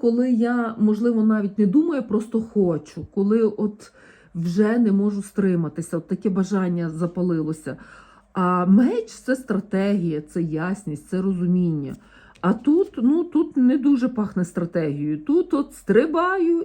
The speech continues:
і будь-що буде. Ну, хоча є розуміння, є, е, тим більше в нас на дні колоди був переможець, розуміння є, але ось така ясність, можливо, буде заважати не так ясність, як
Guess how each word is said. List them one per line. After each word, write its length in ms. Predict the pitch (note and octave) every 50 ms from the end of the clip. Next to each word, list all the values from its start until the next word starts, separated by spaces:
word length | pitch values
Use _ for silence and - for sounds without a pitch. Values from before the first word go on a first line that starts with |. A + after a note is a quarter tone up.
| -
і 80 | G#3 G#3
будь-що 560 | F3+ E3+ G#3+ B3 A#3 A#3 - - - G3+ F3
буде. 500 | D#3+ D3+ D#3+ D#3 D3+ D3 A#2+ C3+ C3 - - -
Ну, 220 | G#3 A3 G3+ G#3 - -
хоча 420 | - A3+ A3+ - C4 G#3+ G3 - - _ _ _ _ _ _ _ _ _ _ _ _ _ _ _ _ _ _ _ _ _ -
є 280 | G#3+ G3+ F#3 A#3 D4+ F#4+
розуміння, 800 | F4+ C4+ G#3 F#3+ G#3+ G#3 G#3+ F#3 E3 D3+ C#3+ C3+ C3+ C3+ - - - _ _ _ _ _ _ _ _ _ -
є, 520 | E3 D#3 C#3+ F3 G3 A#3 D4+ E4+ E4+ - - - _ _ _ _ _ _ _ _ _ -
е, 80 | - E3 - _ - - G3 F#3 G3
тим 140 | G3+ F#3 F3+
більше 300 | F#3+ G3 F#3+ - - F3+
в 60 | F3+
нас 280 | F3+ E3+ E3+ E3+ -
на 80 | G3 F3+
дні 200 | D#3+ E3 F#3 F#3
колоди 460 | F#3+ - F3+ E3+ E3+ E3+ E3+ D3+ D#3+
був 380 | D#3+ D#3 D#3+ D#3+ D#3+ D#3 D#3+ D#3+
переможець, 840 | - - F3 F3 F3 F3+ F3 E3+ D#3+ D3 D3 D#3 D#3+ - - - F3
розуміння 600 | F3 G3 F3+ F#3+ G3+ G#3+ A#3+ C#4 C#4+ C4+ C4 B3+
є, 300 | A#3 G#3+ G3+ F3 D#3 - -
але 240 | - E3+ F3 F3+ -
ось 160 | - G#3+ G#3+
така 300 | - - G3+ G3+ - G3+
ясність, 540 | G3 F3 A3 A3+ D4+ E4 - - - - -
можливо, 400 | G3 F#3+ G3 A#3 C4 C#4+ C#4 A3
буде 240 | A3 A3+ G#3 A3+
заважати 600 | G#3+ G3+ G3+ G3 G3+ G3+ F#3+ A3 G#3+ G#3+ - G3
не 120 | F#3+ F#3+ F#3+
так 240 | - A3 A3 - A#3+
ясність, 480 | A3+ C#4+ - - A#3+ A3 A3 - -
як 240 | G3+ G3 F#3+ - _